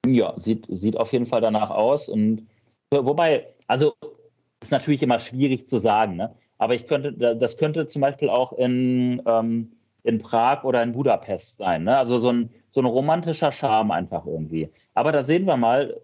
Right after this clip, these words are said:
was für ein Storytelling da halt drinsteckt. Und das ist am Ende des Tages ja irgendwie erstmal nur ein, ein Porträt. Aber mit so, mit so einem Porträt kann man so viel auslösen. Manchmal ist weniger mehr.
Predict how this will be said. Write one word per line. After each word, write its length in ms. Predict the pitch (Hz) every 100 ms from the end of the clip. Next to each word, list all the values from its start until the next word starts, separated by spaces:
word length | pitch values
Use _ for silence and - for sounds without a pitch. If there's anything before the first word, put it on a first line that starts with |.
| _
was 480 | - 127 123 135 147
für 180 | - 160
ein 120 | 147
Storytelling 680 | 135 156 151 147 139 127 123
da 100 | 120
halt 140 | 120
drinsteckt. 440 | 127 147 - 95 -
Und 80 |
das 140 | 98 104
ist 120 | 120
am 120 | 107
Ende 160 | 113 127
des 120 | 127
Tages 240 | 123 113 117
ja 80 |
irgendwie 220 | - 113 117
erstmal 280 | - 107
nur 260 | 104 110 135
ein, 160 | 131 127
ein 240 | - 113 104
Porträt. 600 | 117 - - 123 117 151 - _ _ _ 101
Aber 240 | 113 113
mit 200 | 117 113
so, 200 | 131 123 -
mit 140 | 123
so 60 | 139
einem 580 | 123 120 117 120 - _
Porträt 360 | 123 117 147 135
kann 140 | 127
man 140 | 113
so 140 | 107 151
viel 160 | 143
auslösen. 720 | 101 110 - 95 90 95 123 - _ _ _ _ _ _ _ _ _ _ -
Manchmal 260 | 131 156 143
ist 120 | 131
weniger 300 | 127 120 107
mehr. 280 | 82 73